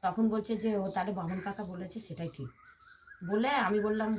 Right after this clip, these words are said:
"কে বামুন কাকা?" তখন বলছে, "বামুন কাকা বললো না যে দেখতে চাও, দেখা দেবে যদি মা আসতে চায়?"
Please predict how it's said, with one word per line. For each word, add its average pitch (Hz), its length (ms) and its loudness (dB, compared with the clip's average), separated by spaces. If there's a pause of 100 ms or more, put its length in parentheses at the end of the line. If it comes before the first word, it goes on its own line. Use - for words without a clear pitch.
"কে 226 100 2
বামুন 175 260 0
কাকা?" 165 240 -4
তখন 196 260 -6
বলছে, 196 200 -6
"বামুন 180 220 -6
কাকা 196 220 -8
বললো 180 280 -4
না 254 200 -6
যে 156 140 -6
দেখতে 165 300 -8
চাও, 165 200 -8
দেখা 151 240 -6
দেবে 175 180 -8
যদি 156 240 -6
মা 156 140 -2
আসতে 139 260 -12
চায়?" 180 200 -8